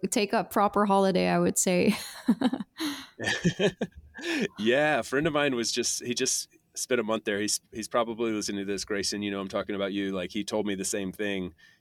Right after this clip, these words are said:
Speaker 2: He, um, he spends, like, a month in, he's a permanent digital nomad, one month in a pers-, a different location, uh, and then changes to another place. And he spent a month in the Philippines and said exactly that. He was like,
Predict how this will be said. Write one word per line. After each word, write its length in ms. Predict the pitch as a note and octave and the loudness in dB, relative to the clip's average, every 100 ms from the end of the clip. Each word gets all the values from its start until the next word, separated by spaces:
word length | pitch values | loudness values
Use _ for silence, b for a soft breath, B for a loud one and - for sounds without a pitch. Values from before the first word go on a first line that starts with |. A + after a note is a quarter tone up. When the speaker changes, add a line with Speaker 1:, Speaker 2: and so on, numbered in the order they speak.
| _ | _
Speaker 2:
He, 280 | G#2+ G2+ F#2+ | -4 -2 0
um, 680 | F#2 F2 F2 E2+ E2+ E2 - _ _ - | 0 -2 -4 -6 -8 -10 -14 _ _ -8
he 80 | A2 | -6
spends, 360 | - A2 G#2 | -2 -2 0
like, 140 | G2 G2+ | -2 -2
a 60 | |
month 480 | F#2+ G2 F#2+ - - | -2 0 -2 -8 -12
in, 600 | G2 F#2+ F#2 F#2 F2+ F#2 - | -8 -4 -4 -4 -6 -8 -8
he's 160 | G2+ | -8
a 60 | F2+ | -6
permanent 400 | A2 G#2 G2 F#2 | -4 -2 -4 -4
digital 300 | G2 F#2+ F#2+ | -4 -4 -4
nomad, 380 | F#2+ F#2 F#2 F#2+ | -2 -2 -2 -2
one 200 | G2 G2 | -2 0
month 260 | F#2+ F#2+ | -2 -2
in 80 | G2 | -4
a 60 | F#2+ | -4
pers-, 300 | G2 F#2+ - _ | -6 -6 -10 _
a 100 | - | -14
different 360 | F#2 G2+ G2+ F2+ | -8 -8 -6 -8
location, 560 | F#2 F#2+ F#2 F#2+ F#2 F2+ b b b _ | -8 -6 -4 -4 -6 -10 b b b _
uh, 400 | F2+ F#2 F2+ F2 | -6 -4 -4 -4
and 100 | F2+ | -4
then 160 | F#2 F2 | -4 -6
changes 420 | - F#2+ F2+ F2+ | -4 -2 -2 -4
to 100 | - | -2
another 260 | F#2 F2+ F2+ | -4 -4 -6
place. 500 | F#2 F#2+ F2+ - - - | -4 -6 -2 -2 -4 -4
And 240 | F#2 F#2 | -6 -6
he 120 | G2 G2 | -4 -6
spent 240 | - G2+ | -4 -4
a 60 | F#2 | -2
month 240 | F#2 F2+ | -4 -4
in 80 | F#2+ | -6
the 80 | F#2+ | -4
Philippines 500 | A2+ G#2 A2 G2+ F#2 | -2 -2 0 -2 -4
and 120 | F2 | -4
said 180 | F#2+ F#2+ | -4 -4
exactly 460 | F2 F#2 F2 F2+ | -4 -4 -4 -6
that. 220 | F2 D#2+ | -6 -6
He 60 | F2 | -8
was 160 | - D#2+ | -8 -10
like, 180 | D#2 | -10